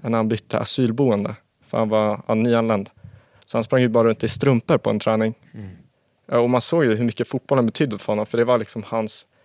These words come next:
Speaker 1: safe space där han fick liksom bara släppa allt och spela fotboll. Och i fotboll, vad brukar man säga? Typ att så här, där talar alla samma språk.
Speaker 2: Mm.
Speaker 1: Där kände han ju en gemenskap. Eh,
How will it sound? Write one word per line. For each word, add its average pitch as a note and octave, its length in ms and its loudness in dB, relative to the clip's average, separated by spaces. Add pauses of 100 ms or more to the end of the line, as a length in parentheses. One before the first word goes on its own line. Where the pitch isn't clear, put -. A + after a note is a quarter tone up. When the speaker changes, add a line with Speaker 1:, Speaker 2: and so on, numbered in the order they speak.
(300)
Speaker 1:
safe A#2+ 380 -2
space - 400 -6
där A2+ 60 0
han G#2+ 100 2
fick - 320 -12
liksom G#2+ 260 -2
bara G#2 160 2
släppa - 340 -4
allt - 340 -2
och G2 60 -8
spela A2 300 -2
fotboll. A2+ 560 -2
Och G#2+ 160 -2 (260)
i - 60 -14
fotboll, B2+ 460 -4
vad A#2+ 200 0
brukar B2 220 -4
man A#2 60 -2
säga? B2 220 2
Typ - 200 -6
att A2 120 -2
så A#2 100 -2
här, A2 120 0 (720)
där C3 160 2
talar B2 300 -2
alla A2+ 180 -2
samma A2+ 260 -4
språk. - 480 -6 (100)
Speaker 2:
Mm. G2+ 140 -8
Speaker 1:
Där B2 100 4
kände A2+ 260 2
han A2 80 0
ju A2 120 0
en G#2+ 80 -4
gemenskap. A2+ 520 -4 (1300)
Eh, A#2+ 220 -2